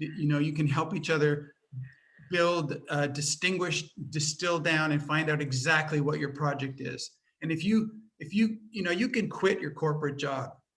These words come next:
You do not need to s-, be a slave in a corporation. You can, you can serve people in a way doing this stuff where you have plenty of money and you don't need to submit yourself to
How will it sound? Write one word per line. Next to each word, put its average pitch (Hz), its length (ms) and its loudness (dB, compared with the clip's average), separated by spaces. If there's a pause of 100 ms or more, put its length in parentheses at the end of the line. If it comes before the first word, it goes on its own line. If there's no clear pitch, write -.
(300)
You 160 100 -8
do 180 140 2
not 180 480 6 (160)
need 156 320 2
to 151 100 0
s-, 151 140 -4
be 147 240 0
a 143 40 2
slave 147 400 0
in 143 100 2
a 139 40 -2
corporation. 143 760 -2 (240)
You 139 100 -8
can, 165 300 -2
you 151 120 -2
can 151 160 0
serve 185 540 2
people 175 300 -4
in 170 80 -2
a 170 60 0
way 139 300 -2
doing 165 360 -2
this 160 280 0
stuff 131 360 -4 (260)
where 160 100 -4
you 170 120 0
have 165 160 0
plenty 196 280 2
of 180 80 2
money 165 400 4 (280)
and 151 280 2
you 151 80 -2
don't 175 260 2
need 160 220 2
to 151 320 2 (160)
submit 143 420 -2
yourself 151 460 0
to 143 340 -2